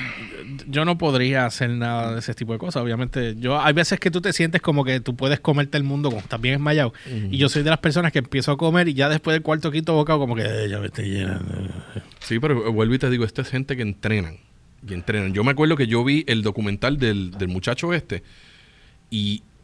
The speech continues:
Speaker 2: el entrenamiento que ese macho hacía meses antes de la competencia, brother, aquello estaba brutal.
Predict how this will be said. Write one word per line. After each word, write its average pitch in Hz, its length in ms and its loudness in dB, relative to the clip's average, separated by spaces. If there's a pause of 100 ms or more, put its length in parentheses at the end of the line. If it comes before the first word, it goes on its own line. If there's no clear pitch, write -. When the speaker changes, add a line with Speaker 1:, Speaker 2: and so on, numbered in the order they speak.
(420)
Speaker 2:
el 113 180 -2
entrenamiento 113 800 0
que 170 60 -6
ese 165 180 -6
macho 151 420 -2
hacía 117 520 -2
meses 120 600 -4
antes 139 440 0
de 123 100 -4
la 117 100 -2
competencia, 113 680 -2 (1040)
brother, 87 400 -6
aquello 82 240 -8
estaba 80 320 -12
brutal. 107 400 -6